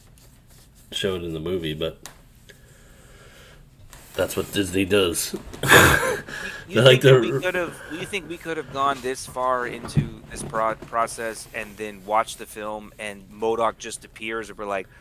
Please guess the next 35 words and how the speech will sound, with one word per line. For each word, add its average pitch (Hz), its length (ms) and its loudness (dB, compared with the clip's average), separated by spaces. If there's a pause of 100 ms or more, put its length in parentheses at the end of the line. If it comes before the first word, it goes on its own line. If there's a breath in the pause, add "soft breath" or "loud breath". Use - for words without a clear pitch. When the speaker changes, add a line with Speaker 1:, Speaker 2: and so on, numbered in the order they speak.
(140 soft breath)
Speaker 2:
"I 170 140 -2
had 165 260 -6
no 151 220 -8
idea 185 400 -6
he 139 160 -8
was 117 220 -14
in 113 160 -12
this 107 180 -16
movie." 110 240 -4
Speaker 1:
No, 202 220 12
we 160 160 12
knew 202 300 12
he 151 120 12
was 120 120 10
Speaker 2:
Because 110 80 8
Speaker 1:
in 170 200 12
there, 117 300 10
but 107 360 4
we 135 140 10
didn't 147 180 10
need 127 140 10
to 107 100 6
see 123 200 4
him 98 180 4
yet. 82 220 -2 (1800 soft breath)
You 101 140 0
know? 98 120 -2 (480)
Speaker 2:
Oh, 165 120 10
Speaker 1:
Uh, - 20 6
Speaker 2:
you 143 140 2
just 151 160 -8
didn't 170 140 2
Speaker 1:
just 160 60 0
Speaker 2:
wanna 151 160 4
see 143 560 -2